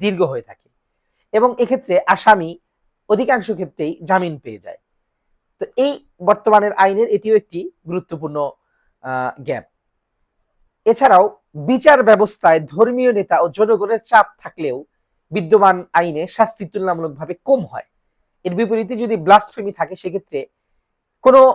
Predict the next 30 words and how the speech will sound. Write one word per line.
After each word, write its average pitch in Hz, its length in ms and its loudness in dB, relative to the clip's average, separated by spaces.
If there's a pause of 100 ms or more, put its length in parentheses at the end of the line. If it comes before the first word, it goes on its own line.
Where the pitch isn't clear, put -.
(180)
প্রকার 214 260 4 (120)
ব্যক্তির, 214 380 -2 (100)
কোনো 196 140 0
প্রতিষ্ঠান 208 480 -2 (100)
কিংবা 190 220 -2 (100)
কোনো 190 120 -4 (100)
জনগোষ্ঠীর 233 560 0
আলাদাভাবে 214 560 4
দাবি 165 140 -2
দাওয়া 143 220 0
করতে - 240 -20
হবে 156 180 -8
না, 233 60 -4 (600)
বরং 196 300 6 (260)
সরকারিভাবেই 233 800 4
ব্লাসফেমির 175 500 -2 (360)
বিচার 160 360 -2
নিশ্চিত 127 300 -16
করা 107 200 -10
হবে। 104 140 -18 (540)
আমরা 208 140 2 (100)
দেখেছি 262 360 -2 (140)
যে 196 60 2 (120)
গত 196 140 0 (540)
আওয়ামী 226 340 6
শাসন 196 280 -4
আমলে 147 220 -6 (500)
বঙ্গবন্ধুকে 214 640 0 (100)
নিয়ে 180 160 -2 (220)
কটূক্তি 220 360 -6